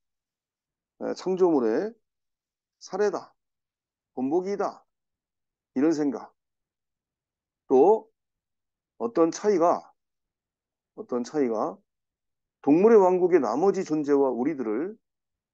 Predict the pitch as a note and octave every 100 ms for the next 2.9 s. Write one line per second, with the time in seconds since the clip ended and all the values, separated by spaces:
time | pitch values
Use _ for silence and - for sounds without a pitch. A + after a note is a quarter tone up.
0 | _ _ A2 G#2 F#2 A#2 F3 F#3 - -
1 | D#3+ D#3+ D3 A#2+ - _ _ _ _ _
2 | _ A2+ C3 E3 F3+ G3 G3+ A#2+